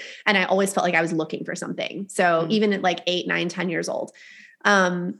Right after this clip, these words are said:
Speaker 1: so, and there's a lot more to that story, but then the life between lives part was what I was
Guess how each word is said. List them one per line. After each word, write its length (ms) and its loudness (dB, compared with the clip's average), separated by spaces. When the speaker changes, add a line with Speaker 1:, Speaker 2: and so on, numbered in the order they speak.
Speaker 1:
so, 420 4
and 120 4
there's 100 2
a 60 0
lot 200 0
more 300 -2
to 120 -8
that 180 0
story, 260 -2
but 200 -2
then 400 4
the 100 2
life 280 2
between 360 2
lives 320 0
part 420 0
was 220 -4
what 100 4
I 140 2
was 200 -8